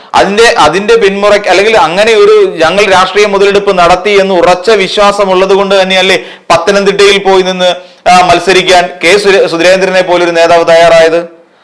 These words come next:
അന്ന് സുരേന്ദ്രൻ കാട്ടി, പോലീസ് സ്റ്റേഷനിൽ, ആറന്മുള പോലീസ് സ്റ്റേഷനിൽ വെച്ച് കാട്ടിക്കൂട്ടിയ വിക്രികൾ എന്തൊക്കെയാണെന്ന്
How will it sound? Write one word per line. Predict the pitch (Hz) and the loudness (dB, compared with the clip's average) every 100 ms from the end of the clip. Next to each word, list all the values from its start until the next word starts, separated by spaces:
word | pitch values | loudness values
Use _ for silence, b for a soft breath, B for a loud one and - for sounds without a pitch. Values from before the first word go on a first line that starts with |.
| b 139 | b -2
അന്ന് | 185 | -2
സുരേന്ദ്രൻ | 190 180 190 202 196 | 0 0 0 0 0
കാട്ടി, | 180 - 196 | 0 0 -4
പോലീസ് | 165 151 180 | -2 0 0
സ്റ്റേഷനിൽ, | 196 208 185 170 | 0 -2 0 0
ആറന്മുള | 175 196 202 | 2 2 0
പോലീസ് | 175 180 196 | 2 0 0
സ്റ്റേഷനിൽ | 196 196 202 | 0 0 0
വെച്ച് | 196 | 0
കാട്ടിക്കൂട്ടിയ | 190 185 190 185 185 190 | 0 0 0 -4 -2 -2
വിക്രികൾ | 165 - 202 208 196 | -4 -4 0 2 0
എന്തൊക്കെയാണെന്ന് | 185 175 190 185 180 | -2 -2 0 0 0